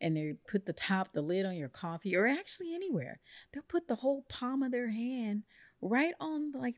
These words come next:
that lip part where you got a drink out of. And, I mean, that part of your hand touches everything.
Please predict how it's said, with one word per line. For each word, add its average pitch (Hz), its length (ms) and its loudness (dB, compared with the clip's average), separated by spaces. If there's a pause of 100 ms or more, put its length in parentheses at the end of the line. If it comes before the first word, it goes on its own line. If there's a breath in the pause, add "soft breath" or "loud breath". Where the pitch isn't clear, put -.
(100)
that 208 240 -2
lip 240 240 0
part - 300 -4
where 180 100 -4
you 185 80 -8
got 190 160 -4
a 170 40 -10
drink 196 340 -2
out 165 180 -8
of. 151 300 -8 (680 soft breath)
And, 254 320 4 (600)
I 285 80 6
mean, 311 380 4 (340)
that 339 260 4
part 427 240 -2
of 349 60 4
your 339 160 -2
hand 339 260 -6
touches 311 320 -4
everything. 339 480 -6